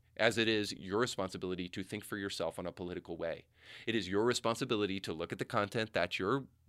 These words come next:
that you're watching and look at it from an objective standpoint and try to, as much as possible, separate yourself from the argument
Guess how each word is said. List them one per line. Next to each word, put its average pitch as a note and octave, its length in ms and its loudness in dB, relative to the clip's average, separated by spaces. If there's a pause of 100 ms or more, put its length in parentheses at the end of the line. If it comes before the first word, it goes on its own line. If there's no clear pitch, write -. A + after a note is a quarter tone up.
(100)
that - 160 0
you're D3+ 80 0
watching F#2+ 600 2 (100)
and G#2 140 -2
look G#2 140 0
at A#2+ 60 2
it C3+ 80 2
from B2 240 2
an B2 240 4
objective A2 500 0
standpoint G2+ 680 0
and F#2+ 80 -8
try F2+ 180 -2
to, G2+ 80 -4
as A2 120 -4
much G#2 180 -4
as C#3+ 80 -4
possible, G#2 420 0
separate A2 480 -4
yourself A#2 360 -2
from B2+ 160 -4
the C3 120 -2
argument F#2+ 440 -6